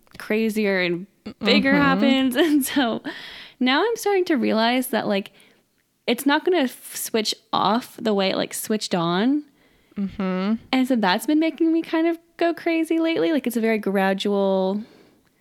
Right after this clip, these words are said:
Speaker 2: Yeah.
Speaker 1: shift, and there's no such thing as, like, normal. <laughs>
Speaker 2: I know. The world as, like, we knew it is not gonna be the same when,
Speaker 1: No.
Speaker 2: when there is, like, a solution to all of this. So
Speaker 1: Yeah.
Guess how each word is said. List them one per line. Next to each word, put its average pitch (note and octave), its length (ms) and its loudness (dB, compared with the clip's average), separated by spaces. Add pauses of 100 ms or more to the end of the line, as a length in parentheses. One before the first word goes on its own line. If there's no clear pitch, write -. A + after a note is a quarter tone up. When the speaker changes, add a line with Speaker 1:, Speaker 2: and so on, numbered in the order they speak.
Speaker 2:
Yeah. F#3 420 -4
Speaker 1:
shift, G3+ 640 -2
and G3+ 640 2 (220)
there's G#3+ 280 0
no G#3 140 2
such G#3 180 -4
thing G3 180 -2
as, G3+ 80 -4
like, G3+ 140 -6 (160)
normal. F#3+ 580 -2
<laughs> - 560 -10
Speaker 2:
I F#3+ 120 -4
know. F#3 280 0
The F3 140 -2
world F3+ 360 -2
as, G3+ 220 -8
like, F#3 180 -8
we F#3 160 0
knew E3+ 180 0
it E3+ 120 0
is F3+ 140 -2
not F3 420 0
gonna F3+ 180 -6
be F3 140 -2
the - 120 -4
same F#3 400 -2
when, F#3 220 0
Speaker 1:
No. G3 340 -2
Speaker 2:
when F#3+ 220 -4
there F#3 140 -2
is, F3 280 -2
like, F3+ 160 -6
a F#3 60 -6
solution F3 600 -4
to F3+ 80 -2
all E3 180 -4
of G3 140 -12
this. - 260 -10
So F#3 840 -6
Speaker 1:
Yeah. A3 520 -2